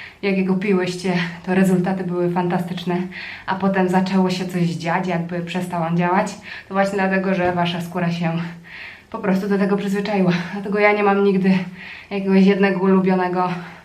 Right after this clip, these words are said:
do którego bym stale wracała, bo za każdym razem kupuję coś innego.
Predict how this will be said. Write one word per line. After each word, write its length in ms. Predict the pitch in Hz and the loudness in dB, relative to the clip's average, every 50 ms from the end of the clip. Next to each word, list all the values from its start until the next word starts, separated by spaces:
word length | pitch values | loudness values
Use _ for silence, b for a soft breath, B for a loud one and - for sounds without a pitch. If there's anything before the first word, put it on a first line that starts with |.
| B _ - B B B B B B B B B | B _ -20 B B B B B B B B B
do 120 | - 185 | -8 -6
którego 320 | - 190 196 196 190 190 | -4 -2 -2 0 0 0
bym 220 | 180 185 190 185 185 | 0 0 2 2 0
stale 340 | 185 - - 196 190 185 185 | 0 0 0 0 2 2 2
wracała, 500 | 180 180 175 175 190 175 175 180 185 190 190 190 B B B B B - _ B B B B B B B B B | 0 0 -2 -2 -2 -2 0 0 2 0 0 -2 B B B B B -20 _ B B B B B B B B B
bo 80 | 190 185 | -2 2
za 100 | 185 180 | 2 2
każdym 280 | 180 190 185 175 180 | 4 2 2 2 2
razem 260 | 175 170 170 175 175 | 2 2 0 0 -2
kupuję 280 | 170 170 - - 175 165 | -4 -4 -6 -6 -6 -6
coś 160 | 165 165 165 | -6 -6 -6
innego. 380 | 156 156 160 156 151 - - | -6 -6 -6 -6 -8 -8 -10